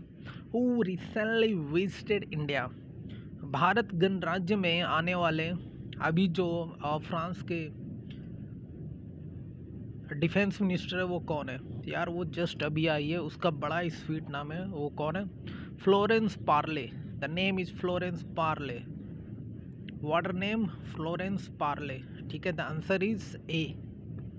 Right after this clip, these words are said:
ठीक है, तो यार इनके बारे में और क्या जानते हैं? ये इंडिया आई है, किस लिए आई है, कभी सोचा है आपने? ये तो group डी का question है यार, ठीक है,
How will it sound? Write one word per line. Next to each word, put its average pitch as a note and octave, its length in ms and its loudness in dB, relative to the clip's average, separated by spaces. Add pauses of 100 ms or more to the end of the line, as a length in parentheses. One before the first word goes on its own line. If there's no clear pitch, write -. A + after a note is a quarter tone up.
(580)
ठीक E3 120 2
है, G3+ 140 2
तो F#3+ 140 -4
यार G#3+ 200 2
इनके G3 240 0
बारे G3 260 2
में G3+ 120 2
और F3 120 0
क्या F3 140 0
जानते D#3 340 -4
हैं? D#3+ 80 -4
ये F#3+ 60 0
इंडिया F#3+ 420 2
आई F#3 120 0
है, F#3+ 80 0
किस F#3+ 300 -2
लिए F3 140 2
आई D3+ 140 0
है, D3 120 -4
कभी D#3+ 200 -2
सोचा E3+ 280 -2
है G3+ 60 0
आपने? D#3 220 -4 (1500)
ये G3+ 40 6
तो G#3 120 0
group G3+ 220 4
डी G3 200 4
का G#3+ 140 2
question G3 360 0
है F3 80 0
यार, D3 280 -2 (1400)
ठीक F3 140 -2
है, D3+ 140 -2